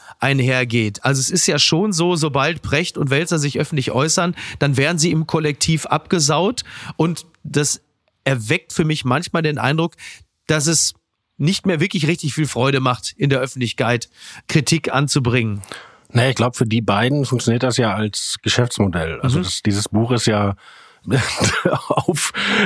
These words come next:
Speaker 2: auf den Shitstorm hingeschrieben.
Speaker 1: Ja.
Speaker 2: Aber wenn man
Speaker 1: Ist
Speaker 2: jetzt
Speaker 1: der berechtigt? Ist der Shitstorm berechtigt?
Speaker 2: Shitstorm ist nie berechtigt, aber, also das Buch ist echt, ähm, wie soll ich sagen, also das, da geht echt viel durcheinander. Aber wenn man mal, also das, das Irreste an dem Buch ist,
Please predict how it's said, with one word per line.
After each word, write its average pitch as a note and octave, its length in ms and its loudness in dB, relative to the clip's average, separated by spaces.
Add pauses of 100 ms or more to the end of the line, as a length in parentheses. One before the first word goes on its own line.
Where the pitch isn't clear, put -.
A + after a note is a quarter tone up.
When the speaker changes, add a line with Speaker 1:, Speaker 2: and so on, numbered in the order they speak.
(140)
Speaker 2:
auf C3 300 0
den B2 200 2
Shitstorm B2 600 2
hingeschrieben. G2+ 760 0
Speaker 1:
Ja. C3+ 300 2
Speaker 2:
Aber A#2+ 220 0 (120)
wenn C3 180 2
man E3+ 140 2
Speaker 1:
Ist D#3+ 120 6
Speaker 2:
jetzt B3 140 2
Speaker 1:
der G#3+ 60 4
berechtigt? - 600 -2
Ist - 180 0
der A3+ 80 0
Shitstorm G#3+ 480 0
berechtigt? D#3+ 380 2
Speaker 2:
Shitstorm F3 220 4
ist A2+ 100 0
nie A#2+ 140 2
berechtigt, A2 420 0
aber, G#2+ 200 2 (460)
also B2 220 0
das A#2+ 200 0
Buch D3+ 200 0
ist D3 220 -2
echt, - 340 -2
ähm, A2+ 460 0 (380)
wie A#2 80 0
soll A#2 120 2
ich - 60 -4
sagen, B2 520 0
also G#2+ 180 -2
das, A2 260 -2
da - 100 2
geht C#3 160 0
echt C#3 160 0
viel E3+ 160 2
durcheinander. B2+ 520 2
Aber A2 180 2
wenn C3 100 4
man D3+ 160 2
mal, C#3 360 2 (880)
also B2 140 2
das, B2+ 180 2
das B2+ 160 0
Irreste E3+ 440 2
an D3 100 2
dem B2 140 2
Buch E3+ 180 -2
ist, F#3 180 -2